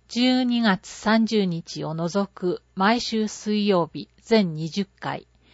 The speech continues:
十時から十二時まで。ところ総合福祉友愛センター二階研修室。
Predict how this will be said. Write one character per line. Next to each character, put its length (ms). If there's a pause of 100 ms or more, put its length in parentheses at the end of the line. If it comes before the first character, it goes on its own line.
(400)
十 240
時 140
か 160
ら 260
十 240
二 160
時 140
ま 120
で。 160 (1300)
と 140
こ 180
ろ 300
総 340
合 220
福 240
祉 420
友 240
愛 160
セ 220
ン 80
タ 360
ー 60
二 160
階 240
研 280
修 260
室。 340